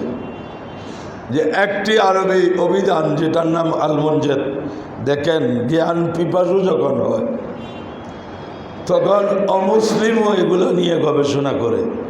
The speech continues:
এই আল মুনজেদ অভিধানটা সংকলন করেছেন একজন ইংলিশ,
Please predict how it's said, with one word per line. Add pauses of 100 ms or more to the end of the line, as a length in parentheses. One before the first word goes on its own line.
(480)
এই
আল
মুনজেদ
অভিধানটা (1400)
সংকলন
করেছেন
একজন
ইংলিশ,